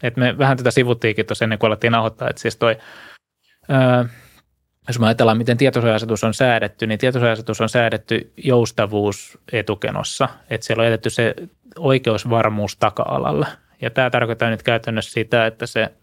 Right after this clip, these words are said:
ää, tietosuoja-asetus ei anna sulle valmiita vastauksia, vaan sä joudut itse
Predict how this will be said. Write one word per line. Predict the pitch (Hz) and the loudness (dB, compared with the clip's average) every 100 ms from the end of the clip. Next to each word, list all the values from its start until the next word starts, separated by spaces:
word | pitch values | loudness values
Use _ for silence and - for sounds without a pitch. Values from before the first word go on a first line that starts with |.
| - | -6
ää, | 120 113 110 110 - _ _ _ _ _ _ _ _ | -2 0 0 -2 -6 _ _ _ _ _ _ _ _
tietosuoja-asetus | - 131 127 123 117 117 - | 0 2 4 2 2 -2 0
ei | 139 127 | 2 2
anna | 120 117 113 | 2 0 -2
sulle | - 117 110 107 107 - - _ _ _ _ _ _ 131 | -4 -2 0 2 0 -2 -16 _ _ _ _ _ _ 0
valmiita | 120 110 107 104 113 107 | 2 2 2 0 0 2
vastauksia, | 107 - - 123 - - 120 117 - | 2 0 -6 -6 -6 -2 -2 -2 -4
vaan | 120 | -2
sä | 117 | 0
joudut | 113 113 | 0 0
itse | 127 123 | 0 0